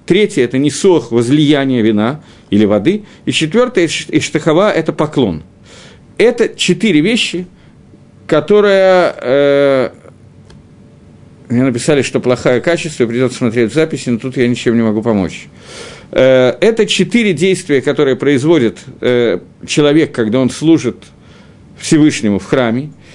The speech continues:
И это четыре вида, которые, э, за, за которые он получает наказание за службу Авойда Зойра. Остальные вещи Авойда Зойра не,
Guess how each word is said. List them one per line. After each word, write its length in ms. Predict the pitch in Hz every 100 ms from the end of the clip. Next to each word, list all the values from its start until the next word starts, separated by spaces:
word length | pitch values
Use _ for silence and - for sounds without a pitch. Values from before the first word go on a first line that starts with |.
| - - -
И 80 |
это 220 | 180 220 202
четыре 460 | - 180 233 202
вида, 280 | 175 208 160
которые, 600 | 151 135 147 139 120 - -
э, 300 | 131 127 120
за, 200 | 143 151 -
за 220 | - 101 147
которые 540 | 151 131 233 202 147
он 100 | 147
получает 460 | 143 135 185 156 127
наказание 640 | 127 127 156 202 190 165 - - -
за 180 | 107 131
службу 400 | 156 175 147 139
Авойда 360 | 123 143 117
Зойра. 320 | 95 98 110 - - - -
Остальные 580 | 131 - 170 190 233
вещи 440 | 214 185 - 147 -
Авойда 440 | 139 135 160 143 139
Зойра 500 | 175 214 175 185 180 -
не, 420 | 123 139 180 175